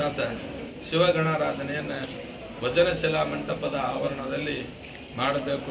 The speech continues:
ಅಂತ ತಿಳ್ಕೊಂಡು ಹೇಳಿ ಎಲ್ಲ ಭಕ್ತರು ಕೂಡ ನಿರ್ಧರಿಸಿದ್ದಾರೆ.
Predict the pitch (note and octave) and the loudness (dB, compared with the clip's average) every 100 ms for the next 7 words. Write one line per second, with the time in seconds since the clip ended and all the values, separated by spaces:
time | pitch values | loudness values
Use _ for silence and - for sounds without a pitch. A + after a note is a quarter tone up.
0 | C3 B2+ C3 B2 C#3 B2+ C3+ C3+ C#3+ B2+ | -4 -2 -6 -4 -4 0 0 2 0 2
1 | C3 B2+ C#3+ C#3 D3 C#3+ C3+ B2+ C3 C3 | 0 0 -4 -4 -4 -4 -4 -4 -4 -4
2 | C3 C3 C3+ C#3+ | -4 -2 0 -2